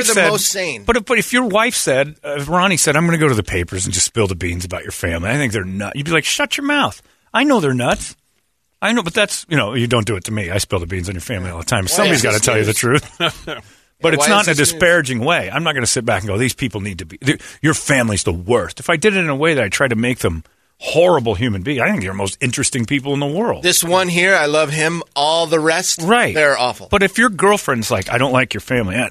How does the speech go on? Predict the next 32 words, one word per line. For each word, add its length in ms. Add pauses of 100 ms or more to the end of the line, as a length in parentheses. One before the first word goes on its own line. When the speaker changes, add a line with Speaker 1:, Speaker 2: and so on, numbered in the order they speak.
Speaker 2:
nobody 340
likes 240
my 120
family. 380
I 100
don't 100
like 140
my 100
family." 360
Well, 200
we 80
need 160
to 40
say 220
something. 260
I'm 140
going 280
to 120
say 240
something. 400 (480)
You'd 160
tell 160
her 100
in 60
the 80
car 220
right 160
over, 100
"You 140
shut 320
your 80
mouth. 400